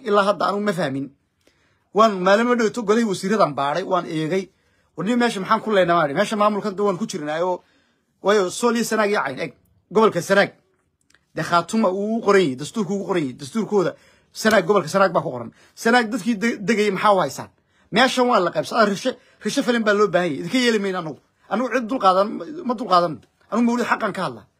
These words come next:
Tooshkan saa idinku, idinla daba gelaya Khaatumay. Tooshka ayaan, toosh shan iyo toban dhagax laabay la daba gelaya. Anigu cidna kama boqdo,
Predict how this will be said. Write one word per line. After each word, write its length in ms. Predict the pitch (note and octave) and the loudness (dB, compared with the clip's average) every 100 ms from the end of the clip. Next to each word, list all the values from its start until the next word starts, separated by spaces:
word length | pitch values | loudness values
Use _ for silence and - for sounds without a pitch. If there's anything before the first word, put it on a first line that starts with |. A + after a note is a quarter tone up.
| _ _ _ _ | _ _ _ _
Tooshkan 380 | - B3+ - A3+ | 2 2 4 0
saa 120 | G3+ G3 | 2 0
idinku, 160 | - - | -2 -8
idinla 300 | A3 G3+ G#3+ | -6 -4 -4
daba 160 | F3+ F#3 | -2 -2
gelaya 260 | F3 D#3 | 0 -2
Khaatumay. 380 | D3 D3 D#3+ C3+ _ _ _ | -4 -8 -10 -14 _ _ _
Tooshka 380 | - A3 E3+ - - _ _ G3 | 2 2 2 -8 -20 _ _ 2
ayaan, 300 | G#3+ F#3+ - _ _ | 2 2 -4 _ _
toosh 280 | - C4+ F3 - | 2 2 2 -2
shan 140 | G3+ | 0
iyo 80 | G3 | 0
toban 160 | F#3 F#3+ | 0 0
dhagax 160 | G3 F#3+ | 0 2
laabay 200 | A3+ A3+ | 2 2
la 100 | G3 | 0
daba 160 | F#3+ F3+ | -2 -2
gelaya. 280 | D#3+ C3+ - _ _ _ _ | -4 -6 -8 _ _ _ _
Anigu 160 | A#3 B3+ | -2 0
cidna 140 | C4 B3 | 0 2
kama 180 | A3+ G3 | 2 0
boqdo, 200 | F3 G#3 | 0 -2